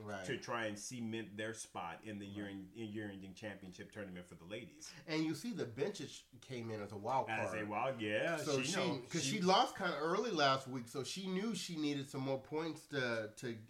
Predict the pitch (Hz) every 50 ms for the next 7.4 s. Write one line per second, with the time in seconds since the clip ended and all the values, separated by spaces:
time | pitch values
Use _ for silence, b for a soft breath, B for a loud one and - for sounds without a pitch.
0 | - _ 131 - 123 107 107 113 107 110 127 143 131 123 104 92 90 - 71 71
1 | 92 90 90 90 80 80 82 82 95 90 87 87 85 - - 87 78 76 78 73
2 | 71 67 67 - - - - 98 104 107 113 107 98 92 90 - - 110 104 107
3 | 156 180 180 - - 180 160 160 160 160 151 147 147 147 - 135 131 131 127 -
4 | 139 123 123 120 120 127 123 117 120 104 104 92 92 117 135 143 143 143 139 -
5 | 135 120 120 117 107 117 110 - 123 123 120 - - - 120 110 107 104 104 104
6 | - - - 101 - - 101 101 101 101 107 107 - - - 104 107 107 104 -
7 | - - 98 90 87 87 85